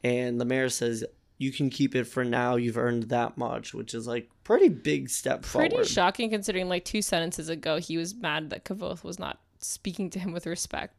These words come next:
Speaker 2: I think the mayor is hopeful that this is going to go well,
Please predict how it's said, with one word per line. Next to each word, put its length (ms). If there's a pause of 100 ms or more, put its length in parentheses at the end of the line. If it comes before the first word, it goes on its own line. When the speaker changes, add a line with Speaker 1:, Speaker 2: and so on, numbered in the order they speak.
(140)
Speaker 2:
I 120
think 340
the 80
mayor 260
is 120
hopeful 480
that 180
this 140
is 80
going 220
to 60
go 140
well, 640